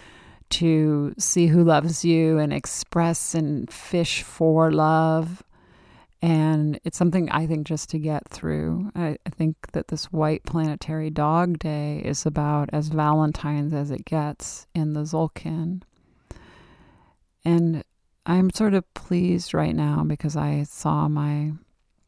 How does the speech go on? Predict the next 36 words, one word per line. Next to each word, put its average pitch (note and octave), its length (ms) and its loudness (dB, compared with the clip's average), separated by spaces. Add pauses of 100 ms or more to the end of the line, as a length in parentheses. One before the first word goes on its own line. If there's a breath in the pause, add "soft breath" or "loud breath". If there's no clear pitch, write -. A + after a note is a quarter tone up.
(800)
um, D#3+ 560 -6 (220)
I E3 80 -10
don't G3+ 200 -2
know F3 240 -4
the D#3 120 -6
word D#3 460 -4
to D#3+ 120 -10
use, D#3+ 540 -8
but - 260 -4 (640 loud breath)
my E3 80 -2
guy, D#3 640 -6 (220)
uh, D#3+ 400 -2
today, D#3+ 480 -2
and E3 360 -2
I F3 140 0
was, G3+ 340 4
I G#3+ 100 6
was E3 180 4
all G3 160 4
effusive F3 640 0
before E3+ 480 0
I E3+ 100 2
saw D#3+ 400 -2
him. D#3+ 100 0
I D#3 140 -2
was D#3 160 -6
all D#3+ 300 -2
like, D#3+ 260 -6
"Mm, A3+ 280 4
I B3 200 4
have G3+ 220 -2
so - 140 -6
many A3 240 2
feels," E3+ 920 0
you E3 80 -4
know, F3 400 -2